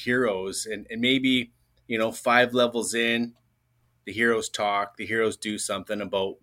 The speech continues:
what they're bringing to your gameplay, what they're bringing to the community, and then, you know, finish off the event, uh, with those heroes. And, and it just, you know, there's, there's so many more things that we envision this game to be, and I just hope that it gets there.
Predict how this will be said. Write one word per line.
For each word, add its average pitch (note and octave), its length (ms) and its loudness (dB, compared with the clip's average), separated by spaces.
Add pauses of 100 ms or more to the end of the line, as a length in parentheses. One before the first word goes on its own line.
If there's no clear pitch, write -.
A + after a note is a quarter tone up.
(120)
what A#2+ 220 0
they're B2+ 80 2
bringing A2 380 0
to A2 160 -8
your F#2 180 -4
gameplay, G#2 680 -2
what A2 180 -2
they're A#2 100 -2
bringing G#2+ 320 -2
to G2+ 160 -8
the F2 160 -4 (260)
community, A2+ 760 2 (360)
and E3+ 120 -6
then, D#3 200 2
you A#2 100 2
know, A2+ 120 -2
finish B2+ 400 -2
off G#2+ 240 0
the G#2 140 -2
event, F2+ 460 -4 (420)
uh, F#2+ 280 0
with G#2 220 -2
those G2+ 280 -4
heroes. G2 480 -2
And, F2 240 -12 (100)
and G2+ 180 -8
it A2 140 -10
just, D#3 320 -6 (200)
you A#2 120 -8
know, G#2 100 -4
there's, A2 280 -4 (440)
there's C#3+ 180 -6
so F3+ 160 4
many F3 200 4
more C3+ 300 6
things B2 420 0
that A2+ 220 -2
we A2+ 140 -4
envision A#2 500 0
this A2 160 -6
game G#2+ 320 -2
to G2+ 120 -12
be, G2+ 320 -2
and G#2 160 -2
I G#2 80 -6
just D#3+ 180 -6
hope A#2+ 200 -2
that G2 120 -2
it F#2 120 -8
gets - 260 -8
there. - 280 -14